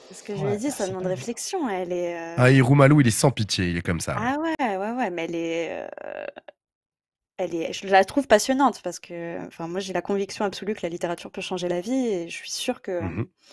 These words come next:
Speaker 1: Que, peut-être que ma vie n'a pas été changée par la littérature, mais je suis sûre que ça m'a, qu'il y a forcément des trucs qui m'ont bouleversée. Mais c'est vrai que là, tout de suite, euh,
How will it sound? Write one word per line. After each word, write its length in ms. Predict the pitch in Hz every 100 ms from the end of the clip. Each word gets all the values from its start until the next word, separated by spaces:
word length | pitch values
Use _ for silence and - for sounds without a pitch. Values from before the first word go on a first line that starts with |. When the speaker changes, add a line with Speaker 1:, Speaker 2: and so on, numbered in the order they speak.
| - - - - _ _
Speaker 1:
Que, 340 | - 110 - 196
peut-être 320 | - 202 214
que 60 | 202
ma 120 | 185
vie 80 | 202
n'a 80 |
pas 80 | 170
été 140 | 185 190
changée 260 | - 208
par 100 | 214
la 80 | 190
littérature, 480 | 180 - 175 - 190
mais 380 | 196 160 - - -
je 120 | 175
suis 220 | - -
sûre 320 | - - 240
que 100 | -
ça 180 | 190 180
m'a, 420 | 170 180 180 175 175 180 _ _ _ -
qu'il 60 |
y 20 | 185
a 40 |
forcément 280 | 190 - 202
des 100 | 190
trucs 180 | - 220
qui 100 | 196
m'ont 160 | 180
bouleversée. 480 | 180 180 190 - 285
Mais 80 | 214
c'est 100 | 185
vrai 80 | 208
que 80 | -
là, 60 | 214
tout 100 | 208
de 80 |
suite, 260 | - 269 -
euh, 140 | 170